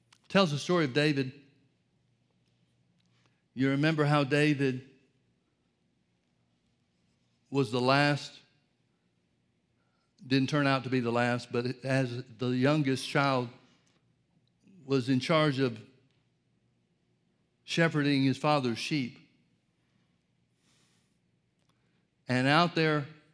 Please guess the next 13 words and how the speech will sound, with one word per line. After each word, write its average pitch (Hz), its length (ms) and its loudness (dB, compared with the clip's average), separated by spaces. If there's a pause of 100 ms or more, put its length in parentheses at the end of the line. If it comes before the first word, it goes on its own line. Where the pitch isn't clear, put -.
(1080)
by 143 220 4
himself, 139 540 0 (880)
he 151 160 0
developed 139 640 0 (240)
his 135 200 -2
musical 143 540 -2
ability 131 560 0 (1200)
and 131 160 0
his 117 120 -2
spiritual 151 460 -2
strength, - 600 -4
spiritual 143 400 -4
character, 139 540 -6